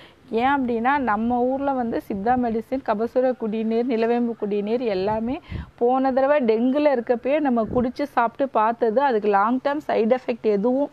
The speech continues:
பெருசா வந்து நம்ம எதுவுமே பார்க்கல. அதனால ஓரளவுக்கு சேஃப்டியா நான் நினைக்கிறேன். But இந்த ஆர்சனிக் ஆல்பங்கிறது, ஆர்சனிக்குங்கிறது அந்த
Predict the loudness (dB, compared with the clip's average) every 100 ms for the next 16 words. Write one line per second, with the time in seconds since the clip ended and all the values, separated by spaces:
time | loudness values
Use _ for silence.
0 | -10 -20 -4 -2 0 -2 -2 0 0 -2
1 | -4 -4 -4 -6 -8 -12 -20 -10 -2 2
2 | 2 2 0 0 2 2 0 0 0 2
3 | 0 0 0 0 0 0 2 2 2 0
4 | 0 -2 -6 -2 0 0 -2 0 2 2
5 | 0 0 -2 -4 -4 -6 -6 -12 -12 0
6 | 2 2 2 2 4 2 0 -2 -2 2
7 | 2 4 2 2 2 2 2 2 2 2
8 | 0 -2 -2 -2 -2 0 0 2 2 0
9 | 0